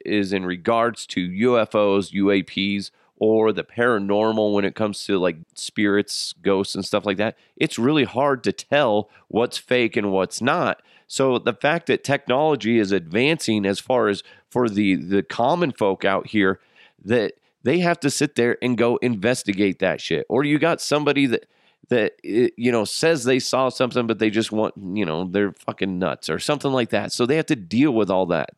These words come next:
shit. So that makes their job harder in regards to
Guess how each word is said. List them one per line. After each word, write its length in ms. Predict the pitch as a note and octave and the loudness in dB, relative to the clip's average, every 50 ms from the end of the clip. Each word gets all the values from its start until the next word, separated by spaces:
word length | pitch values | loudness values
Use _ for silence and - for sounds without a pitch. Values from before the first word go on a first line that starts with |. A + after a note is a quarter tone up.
| _ - _ _ | _ -20 _ _
shit. 400 | _ - - - A#2 G#2+ - - _ _ _ _ _ _ _ _ | _ -10 -2 0 0 0 0 -4 _ _ _ _ _ _ _ _
So 200 | - - B2 A#2+ | -2 0 0 2
that 260 | G#2 B2+ C#3+ C#3 - _ _ _ _ _ _ _ | 2 0 0 0 -4 _ _ _ _ _ _ _
makes 420 | - G2+ G#2+ B2 C#3 C3+ - - | -8 -4 -2 -2 -2 -2 -4 -6
their 200 | - - B2 B2 | -2 0 0 0
job 440 | A2+ G2 F#2 G#2+ A2 A2+ G#2+ G2+ F2+ | -2 -2 -2 0 2 2 2 0 -2
harder 520 | - - - - F3 D#3+ A#2 A2 A2+ G#2 F#2+ | -4 -8 -2 0 0 2 2 2 2 2 2
in 240 | - A#2 A2+ G#2+ | 0 -2 -2 0
regards 600 | G#2+ A2+ A2 G#2 G2 A2+ A2+ A2+ A2 G2 - - | 0 0 0 2 0 0 0 0 -2 -4 -8 -12
to 400 | - - - A2+ G#2+ G2 F#2+ F#2+ | -6 -2 2 2 4 4 2 0